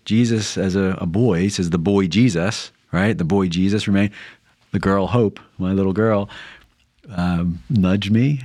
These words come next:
but then it created that time where we were able to connect on, uh, on the beauty of that sacrament. So thank you, Lord.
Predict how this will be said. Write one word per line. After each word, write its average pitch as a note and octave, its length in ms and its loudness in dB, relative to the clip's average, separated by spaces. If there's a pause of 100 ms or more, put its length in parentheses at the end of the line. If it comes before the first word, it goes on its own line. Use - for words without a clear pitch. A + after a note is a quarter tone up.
(120)
but F#2 160 0
then G2+ 160 2
it F#2 140 -2
created G2+ 280 0
that F#2 160 0
time G2 540 0 (260)
where F#2+ 140 0
we F2+ 120 4
were F#2 80 2
able E2+ 140 0
to D#2+ 80 -4
connect - 640 -4 (380)
on, E2+ 420 2
uh, E2 320 -2
on F2+ 160 2
the E2 80 2
beauty F2+ 540 2 (480)
of E2 300 -4
that E2 200 -4
sacrament. - 640 -6
So D#2+ 300 -10 (100)
thank G2+ 220 -4
you, G#2 80 0
Lord. F#2 320 -2